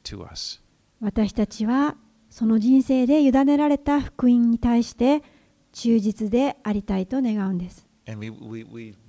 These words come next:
Speaker 1: we do when we s-, we just want to hear Jesus say to us when we see him,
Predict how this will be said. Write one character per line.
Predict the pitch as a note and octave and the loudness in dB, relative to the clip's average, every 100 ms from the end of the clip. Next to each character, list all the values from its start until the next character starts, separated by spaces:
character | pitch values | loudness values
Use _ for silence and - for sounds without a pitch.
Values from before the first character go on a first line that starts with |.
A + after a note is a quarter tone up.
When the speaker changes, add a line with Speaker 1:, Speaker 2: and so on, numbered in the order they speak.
| G2 G#2+ | _ -20
Speaker 1:
we | A2 | -20
do | G2+ D3+ | -18 -18
when | B2 G#2 | -16 -18
we | A#2 | -18
s-, | A2 - - _ A#2+ | -20 -20 -20 _ -20
we | A2 _ | -20 _
just | - - - | -20 -20 -20
want | |
to | A#2 | -20
hear | G2 B2+ | -18 -18
Jesus | A2+ A2+ G#2 G2+ | -18 -20 -20 -20
say | - G#2+ | -18 -18
to | - G#2 | -16 -16
us | G2+ - | -14 -14
when | G2 | -12
we | F#2 | -12
see | F2+ - | -12 -12
him, | F#2 F2 | -12 -14